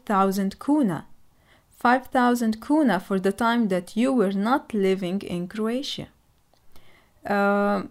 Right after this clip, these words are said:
what I got to understand is that if your country has an agreement with Croatia concerning the health insurance,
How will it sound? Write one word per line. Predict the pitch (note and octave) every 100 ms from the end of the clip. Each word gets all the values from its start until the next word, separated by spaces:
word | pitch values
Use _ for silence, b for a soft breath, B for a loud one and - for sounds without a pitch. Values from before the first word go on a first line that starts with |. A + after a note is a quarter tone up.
| _ _
what | G#3+ A3+ E4 - -
I | A#3 A#3+
got | F#3+ B3+ G#4 -
to | -
understand | C4 C4+ B3 A#3 - A#3 F3+ D#3+ E3 -
is | G3 F#3 -
that | G3+ F#3+ D#3 - - -
if | A3+ - -
your | A3 C4
country | D4 - C#4+ B3 D#3+
has | E3 G#3 A3 A#3+
an | G#3
agreement | F#3+ G3 G#3 F3 F3 -
with | F#3 F3+
Croatia | - E3+ E3 F#3 - B3 D4+
concerning | - F3+ F3+ F3 E3+ E3+
the |
health | D#3 F#3+ G#3+ E3
insurance, | - B3+ C4+ G3+ B3 -